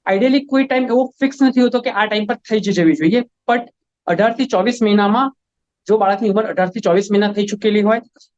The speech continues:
અને બાળકમાં ટોયલેટ ટ્રેનિંગ રેડીનેસની સાઇન જો એ બાળક શો કરતું હોય, તેને પોટી ટ્રેનિંગ સ્ટાર્ટ થવી જોઈએ. પોટી ટ્રેનિંગ જો આપણે ટાઈમ પર ચાલુ કરીએ, તો આગળ જઈને બાળકને કોન્સ્ટિપેશન,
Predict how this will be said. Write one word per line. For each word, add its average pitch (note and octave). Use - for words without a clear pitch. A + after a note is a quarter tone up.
અને A3
બાળકમાં A3
ટોયલેટ A3
ટ્રેનિંગ A#3+
રેડીનેસની G#3+
સાઇન A#3+
જો A3+
એ A#3+
બાળક G#3
શો A#3
કરતું F#3+
હોય, A#3
તેને -
પોટી G3
ટ્રેનિંગ A3
સ્ટાર્ટ G#3+
થવી F#3
જોઈએ. -
પોટી A3+
ટ્રેનિંગ C#4
જો A#3+
આપણે B3+
ટાઈમ G3
પર B3+
ચાલુ G#3+
કરીએ, A3
તો G#3
આગળ G3
જઈને A#3+
બાળકને G3+
કોન્સ્ટિપેશન, F3+